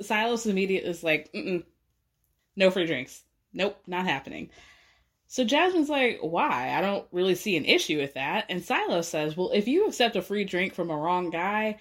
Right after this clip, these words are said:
they're gonna take it the wrong way." But Jasmine's like,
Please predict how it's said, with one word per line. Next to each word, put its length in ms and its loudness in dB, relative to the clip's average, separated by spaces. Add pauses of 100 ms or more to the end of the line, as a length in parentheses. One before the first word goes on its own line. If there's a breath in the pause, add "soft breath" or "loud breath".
(420 loud breath)
they're 180 6
gonna 180 -2
take 200 0
it 80 -6
the 80 0
wrong 300 -2
way." 380 -2 (1200)
But 100 -12
Jasmine's 460 2
like, 320 -4